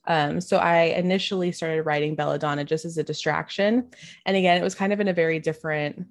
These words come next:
form. It was very loose. I was just exploring the book more. Um, and then it wasn't until, I think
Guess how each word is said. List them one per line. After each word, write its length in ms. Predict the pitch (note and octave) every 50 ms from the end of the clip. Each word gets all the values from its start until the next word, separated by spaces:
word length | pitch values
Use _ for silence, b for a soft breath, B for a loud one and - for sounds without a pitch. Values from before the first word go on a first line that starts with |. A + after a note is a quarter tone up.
| _ - -
form. 580 | - - - G#3+ G3+ G3+ G3+ G3 G3 G3 F#3+
It 80 | F3+ -
was 120 | E3+ E3
very 260 | E3+ F3+ F3+ F3 E3+ E3
loose. 640 | D#3+ D#3+ D#3+ D#3+ D#3+ D#3+ D#3+ D#3+ E3 D#3+ - - - -
I 140 | D3+ D3+ D3+
was 200 | D#3 E3 D#3+ -
just 140 | E3+ D3 D#3+
exploring 720 | D#3+ - - - - - C#3+ C3+ C#3 C#3+ C#3+ D3+ E3+ F#3
the 80 | F#3 G3+
book 320 | G#3 G#3+ G#3+ G#3+ G#3+ -
more. 440 | - A3+ A3+ A3+ A3+ A#3 B3 B3+ B3+ - _ _ B B B B B B B B B B _
Um, 560 | F#3 F3 E3+ D#3 D3+ D3+ D3+ D3+ E3 F3+ F3+ - - - _ - -
and 120 | F#3 F#3
then 120 | F#3 F#3+
it 100 | F#3 -
wasn't 420 | F3 E3+ F3+ F3+ F#3+ G3 G#3+ G#3 -
until, 920 | F#3+ F#3+ F#3+ F#3 - - F#3 F3 F3 E3+ E3 D#3+ D#3+ D#3+ D#3 D#3 D#3+ D#3+ - _ _ _ _ _ _ _ _ _ _ _ _ _ _ _ _ _ _ _ -
I 60 | F#3+
think 360 | F#3 - _ B3+ C#4 G4 A#4